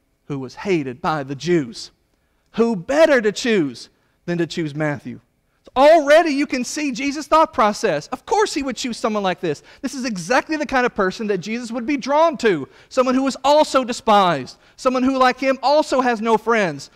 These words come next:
and nowhere to lay his head at night. Someone who is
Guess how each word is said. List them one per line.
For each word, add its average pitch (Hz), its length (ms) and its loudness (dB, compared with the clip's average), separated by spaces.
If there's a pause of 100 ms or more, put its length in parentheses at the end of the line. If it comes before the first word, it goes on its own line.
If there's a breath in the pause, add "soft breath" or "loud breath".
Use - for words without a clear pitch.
and 214 140 -2
nowhere 226 220 6
to 196 80 2
lay 190 180 2
his 185 220 -4
head 175 160 0
at 151 80 -4
night. 147 280 -6 (440)
Someone 233 240 0
who 262 100 2
is 247 100 -2